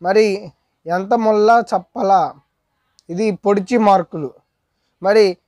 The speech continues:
విషపూరితమైనటువంటి పుట్టగొడుగులు అమానిటా. పుట్టగొడుగుల్లో మంచి ఉన్నాయి, తినే ఉన్నాయి, తినకూడని ఉన్నాయి. మరి విషపూరితమైనటువంటి పుట్టగొలు-, పుట్టగొడుగులు ఏంటయ్యా అంటే అమానిటా. మరి నెక్స్ట్ వన్,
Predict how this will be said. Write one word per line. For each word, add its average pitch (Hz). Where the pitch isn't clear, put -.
విషపూరితమైనటువంటి 233
పుట్టగొడుగులు 196
అమానిటా. 196
పుట్టగొడుగుల్లో 208
మంచి 185
ఉన్నాయి, 202
తినే 190
ఉన్నాయి, 190
తినకూడని 185
ఉన్నాయి. 175
మరి 175
విషపూరితమైనటువంటి 214
పుట్టగొలు-, 196
పుట్టగొడుగులు 202
ఏంటయ్యా 190
అంటే 180
అమానిటా. 185
మరి 196
నెక్స్ట్ 185
వన్, 190